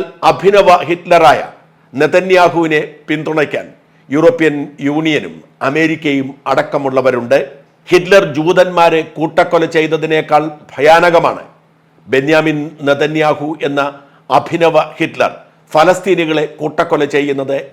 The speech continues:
എന്നാണ് എർഡോഗന്റെ പരിദേവനം. എന്നാൽ കുർദിഷ് വംശജരായ നിരപരാധികളെ കൂട്ടക്കൊല ചെയ്യുന്ന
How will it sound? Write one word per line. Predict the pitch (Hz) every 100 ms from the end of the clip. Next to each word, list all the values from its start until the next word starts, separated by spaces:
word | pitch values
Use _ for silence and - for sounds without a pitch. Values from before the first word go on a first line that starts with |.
| - 151
എന്നാണ് | 175 156 151 160
എർഡോഗന്റെ | 147 156 147 139 143 -
പരിദേവനം. | 147 156 151 127 87 87 78 _ _ _ 139
എന്നാൽ | 170 170 -
കുർദിഷ് | 165 170 196 180
വംശജരായ | 170 156 165 156 156 156 - 147
നിരപരാധികളെ | 147 156 160 160 160 151 151 131 -
കൂട്ടക്കൊല | 156 151 165 160 156 147
ചെയ്യുന്ന | 127 110